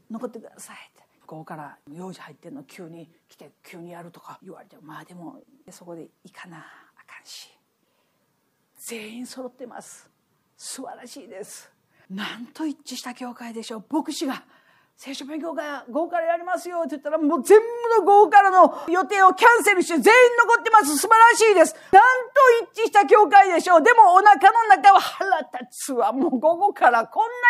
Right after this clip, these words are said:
な予定入れてたのに、急に来て急にやって、なんなんこれ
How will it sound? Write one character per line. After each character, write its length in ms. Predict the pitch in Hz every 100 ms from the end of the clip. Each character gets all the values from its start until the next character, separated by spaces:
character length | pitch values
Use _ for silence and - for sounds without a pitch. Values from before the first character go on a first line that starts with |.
| 453
な 80 | 339
予 60 |
定 80 | 320 277
入 60 |
れ 80 | 277
て 120 | 302
た 100 | 277
の 140 | 240 226
に、 80 | - _ _
急 100 | - 523 480 466
に 80 | 359
来 20 |
て 140 | 392
急 240 | - 440 427
に 140 | 453
や 80 | 403
っ 60 | -
て、 220 | 277 - _ _ _
な 160 | -
ん 40 | 427
な 180 | 587 571
ん 40 | 381
こ 100 | 381
れ 460 | 320 311 196 -